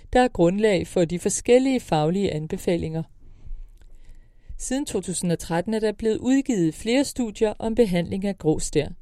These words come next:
Den nye viden, der er kommet til, har ført til ændringer og tilføjelser i retningslinjen.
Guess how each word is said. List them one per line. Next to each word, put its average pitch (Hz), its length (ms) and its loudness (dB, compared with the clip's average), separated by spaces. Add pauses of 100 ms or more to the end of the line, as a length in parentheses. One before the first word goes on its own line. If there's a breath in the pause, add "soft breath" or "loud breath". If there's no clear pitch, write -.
(680 soft breath)
Den 160 180 -2
nye 190 260 2
viden, 196 360 4
der 170 80 4
er 143 60 2
kommet 156 320 -2
til, 240 300 0
har 247 100 0
ført 254 240 4
til - 200 -4
ændringer 277 460 0
og 247 200 -4
tilføjelser 160 760 -2
i 185 120 2
retningslinjen. 165 840 -6